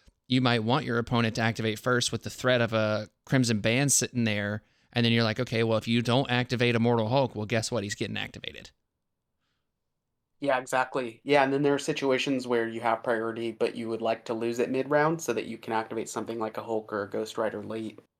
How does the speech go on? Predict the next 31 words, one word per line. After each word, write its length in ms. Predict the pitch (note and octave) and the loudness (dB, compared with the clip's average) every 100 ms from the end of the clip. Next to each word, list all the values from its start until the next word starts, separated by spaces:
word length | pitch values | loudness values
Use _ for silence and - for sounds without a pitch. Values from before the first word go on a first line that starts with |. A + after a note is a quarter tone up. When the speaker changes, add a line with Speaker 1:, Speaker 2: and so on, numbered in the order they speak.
| _ _ _ _ - | _ _ _ _ -2
Speaker 2:
Um, 260 | A2+ G#2+ | 0 0
Speaker 1:
Yeah. 140 | G#2 G2+ _ - | -4 -8 _ -12
Speaker 2:
and 100 | A2+ | -10
it 100 | A2 | -10
can 120 | A#2+ | -8
be 300 | A2+ A2+ A2 | -4 -4 -6
to 140 | - | -8
your 140 | A#2 G#2+ | -4 -4
advantage. 540 | G#2+ A2+ G#2+ G#2+ - _ _ _ | -2 -4 -4 -6 -12 _ _ _
Speaker 1:
Yeah. 220 | B2+ B2+ G2+ - | -2 -2 -2 0
Speaker 2:
Um, 200 | B2 A2+ | 2 2
so 140 | - | 4
that's 220 | D#3+ E3 | 6 6
a 60 | F#3+ | 6
way 220 | E3+ D#3+ | 8 8
that 160 | D3+ - | 6 2
you 140 | C#3 | -4
can 180 | C#3 C#3 | -4 -4
plan 280 | C3+ C3 B2+ | -2 -2 0
for 80 | B2 | 0
the 80 | |
worst, 340 | A#2 A#2+ A2+ - | 2 2 0 0
right? 240 | A2 A2+ | 2 2
Is, 220 | - A2+ - | -2 -6 -2
let's 220 | C#3+ - | -2 0
say 160 | C#3 | -2
that 180 | B2 A#2 | 0 -2
you 160 | A2 A#2 | -4 -6
have 440 | A#2 A2+ G#2+ G#2+ - _ - | 2 4 2 0 -20 _ 0
four 180 | C3+ C#3 | 2 2
characters 760 | C#3 A#2+ A#2 A2+ A2 A2 - | 2 0 2 -2 -2 -2 -6